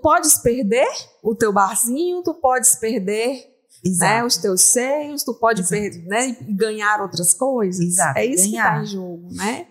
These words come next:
Speaker 1: É
Speaker 2: E
Speaker 1: perder
Speaker 2: aí
Speaker 1: pra ganhar.
Speaker 2: E aí a gente também falou em outro tema, né, no, nos nossos bastidores, inclusive foi um ótimo bastidor, <laughs> que a gente, é, falou um pouco, né, fez aqui um preâmbulo do que, que a gente ia falar,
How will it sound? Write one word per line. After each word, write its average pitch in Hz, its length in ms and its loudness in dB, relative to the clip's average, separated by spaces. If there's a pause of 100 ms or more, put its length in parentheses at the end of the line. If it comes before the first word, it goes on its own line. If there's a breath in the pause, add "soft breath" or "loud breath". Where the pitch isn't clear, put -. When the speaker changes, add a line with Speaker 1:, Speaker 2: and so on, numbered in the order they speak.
Speaker 1:
É 185 40 -2
Speaker 2:
E 185 80 0
Speaker 1:
perder 185 300 0
Speaker 2:
aí 185 60 -6
Speaker 1:
pra 220 140 0
ganhar. 381 560 -4 (180)
Speaker 2:
E 233 100 0
aí 262 160 2
a 349 80 2
gente 262 240 -2
também 226 240 -8
falou 226 240 2
em 196 160 0
outro 311 260 -2
tema, 180 360 -2 (100)
né, 170 180 -6
no, 165 200 -8
nos 165 100 -12
nossos 165 280 0
bastidores, 180 840 0
inclusive 190 380 -8
foi 185 120 -2
um 185 120 -6
ótimo 190 320 -2
bastidor, 180 520 -2
<laughs> - 640 -6 (640 loud breath)
que 233 120 0
a 190 60 2
gente, 190 280 -2
é, 165 420 2 (200)
falou 214 260 0
um 214 40 -6
pouco, 214 280 -4
né, 190 160 -2 (320)
fez 294 180 0
aqui 277 220 -2
um 226 140 -2
preâmbulo 208 580 2
do 190 80 -12
que, - 80 -14
que - 80 -4
a 185 40 -4
gente 185 160 -2
ia 180 60 -4
falar, 175 400 2